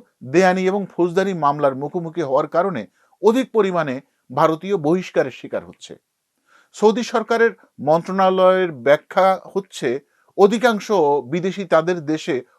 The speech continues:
অবৈধভাবে অবস্থানের সময় সেই তথ্য কোথাও তারা ডিসক্লোজ করে না। তাই ধরা পড়ার পরও বিদেশি নাগরিকদের বহিষ্কারের বিষয়ে কোনো তথ্য তারা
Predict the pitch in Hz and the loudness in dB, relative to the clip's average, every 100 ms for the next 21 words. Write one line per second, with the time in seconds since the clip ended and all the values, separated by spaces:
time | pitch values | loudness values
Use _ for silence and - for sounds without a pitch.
0 | - 160 202 247 240 220 202 165 156 175 | 2 4 4 2 4 4 4 0 -2 -4
1 | 180 175 175 165 _ _ - - 190 190 | -6 -6 -6 -8 _ _ -20 -8 -2 0
2 | 139 135 - _ - 190 170 - 202 - | 0 -2 -10 _ -2 -2 0 2 0 0
3 | 240 165 156 _ 180 170 175 170 147 143 | -2 -2 -2 _ -6 2 2 4 2 0
4 | - _ 120 151 208 - 196 151 120 101 | -4 _ -8 -6 -6 0 0 0 -4 -6
5 | 82 - _ _ _ _ _ _ - 208 | -8 -18 _ _ _ _ _ _ 4 6
6 | 190 170 131 175 208 220 220 180 170 170 | 6 4 4 6 6 8 6 6 4 4
7 | 143 156 170 202 165 143 156 165 175 131 | 2 -2 -6 -2 0 2 0 -2 -4 -4
8 | 135 156 - 175 147 135 - 151 127 120 | -4 -4 -2 -4 -2 -6 -6 -4 -2 -4
9 | _ _ _ - 185 180 - 196 - 233 | _ _ _ -6 -4 -2 -2 -4 0 -2
10 | 202 143 117 | 2 2 0